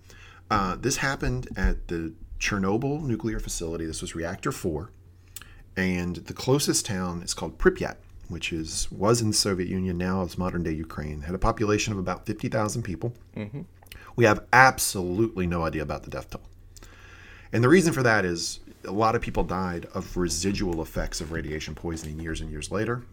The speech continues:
Speaker 1: Of course, the Soviets weren't logging all that information, so we don't know. Um, but multiple international organizations have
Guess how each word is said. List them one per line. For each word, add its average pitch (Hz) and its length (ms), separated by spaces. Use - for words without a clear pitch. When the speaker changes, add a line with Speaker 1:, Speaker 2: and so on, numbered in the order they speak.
Speaker 1:
Of - 100
course, 92 200
the 82 100
Soviets 85 460
weren't 85 280
logging 95 400
all 107 140
that 113 160
information, 113 540
so 80 140
we 92 120
don't 110 220
know. 107 260
Um, 82 320
but 73 200
multiple 95 880
international 101 600
organizations 85 760
have 78 320